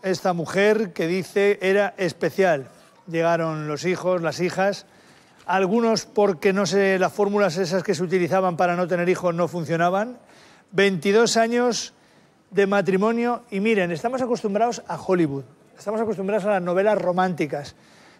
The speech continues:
Toda la gente dice lo mismo en las declaraciones de amor o parecido, pero lo que le decía a ella cuando él entraba por la puerta después de trabajar todo el día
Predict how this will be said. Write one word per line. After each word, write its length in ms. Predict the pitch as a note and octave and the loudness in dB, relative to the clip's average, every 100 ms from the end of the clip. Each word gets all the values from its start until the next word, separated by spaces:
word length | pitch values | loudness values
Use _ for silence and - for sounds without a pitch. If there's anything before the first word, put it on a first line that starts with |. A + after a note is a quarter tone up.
| _ | _
Toda 240 | G3+ G#3+ A3+ | 2 4 4
la 120 | F3+ | 2
gente 320 | G3+ A3 G#3 | -2 2 2
dice 280 | G#3+ - G#3 | 2 2 0
lo 120 | G3 | 0
mismo 420 | G3 F#3+ F3+ G3 | 0 0 0 0
en 80 | F#3+ | 0
las 120 | F3 | 0
declaraciones 580 | E3 D#3+ E3 C#3+ G3 F3+ | 0 0 -2 -2 -4 -2
de 160 | F3+ E3+ | 0 0
amor 340 | E3 G3 G#3 | 2 0 0
o 120 | G3 F3+ | 0 0
parecido, 640 | F3 E3 D3 F#3+ D#3+ C3 A#2+ | 0 0 0 0 0 -2 0
pero 200 | F3 E3 | 2 4
lo 120 | D#3+ | 2
que 100 | D#3+ | 2
le 60 | D#3+ | 0
decía 400 | D#3+ - A3 A3+ | 0 0 2 2
a 60 | |
ella 320 | F#3+ D#3+ D#3 D3+ | 2 0 -4 -8
cuando 640 | - D#3+ D#3+ D#3+ D#3 D#3+ | -4 -2 0 -2 -2 2
él 140 | F3+ G#3 | 2 2
entraba 380 | G3+ G#3 G3+ | -2 -2 -2
por 120 | F#3+ G3+ | 0 -2
la 80 | F#3 | -2
puerta 480 | - E3 D3+ D#3 D#3 | -4 -6 -6 -8 -8
después 260 | D#3 F#3+ | -6 -4
de 80 | F#3 | -2
trabajar 380 | F3+ E3+ F3+ E3 | -2 -4 -4 -4
todo 180 | E3 D#3+ | -2 -2
el 100 | D#3 | 0
día 280 | F3+ A#3+ | 0 -2